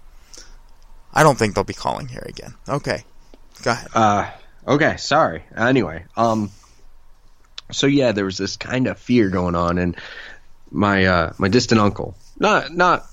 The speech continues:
Speaker 2: you know, like, first uncle, second uncle.
Speaker 1: Okay.
Speaker 2: Okay?
Speaker 1: Still close enough, okay.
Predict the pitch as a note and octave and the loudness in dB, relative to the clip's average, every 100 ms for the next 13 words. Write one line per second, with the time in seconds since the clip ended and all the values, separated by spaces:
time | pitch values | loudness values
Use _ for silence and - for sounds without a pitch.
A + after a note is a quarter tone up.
0 | - A2 G2+ F2+ E2+ - - D3 - C#3+ | -4 -2 0 0 -4 -6 -4 -2 -2 -2
1 | D3 C#3 - G2+ - - - - - - | -2 -4 -4 -4 -4 -12 -14 -14 -16 -12
2 | A2 A2 B2+ F#2+ - - - - - - | -6 -2 -2 -4 -18 -20 -20 -16 -6 0
3 | D#3+ A#2 - - - - - B2 A2 A2 | 0 0 -6 -18 -20 -20 -4 -2 -2 -8
4 | G#2 A#2+ - - - | -10 -14 -14 -14 -14